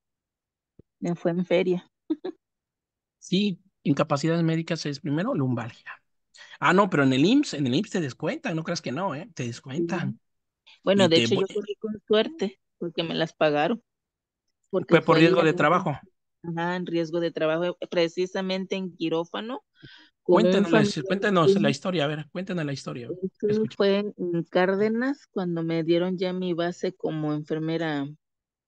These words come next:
Speaker 1: general. Este, estaba pasando una paciente embarazada, familiar de un médico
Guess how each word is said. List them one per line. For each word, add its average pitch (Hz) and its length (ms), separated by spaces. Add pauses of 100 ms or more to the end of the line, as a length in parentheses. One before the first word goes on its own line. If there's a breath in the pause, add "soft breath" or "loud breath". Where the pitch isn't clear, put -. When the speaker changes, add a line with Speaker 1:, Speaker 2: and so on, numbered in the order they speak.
(1000)
Speaker 1:
general. 170 560 (760)
Este, 165 560
estaba 165 320
pasando 180 520
una 180 200
paciente 175 540
embarazada, 170 880
familiar 160 560
de 165 80
un 170 220
médico 190 540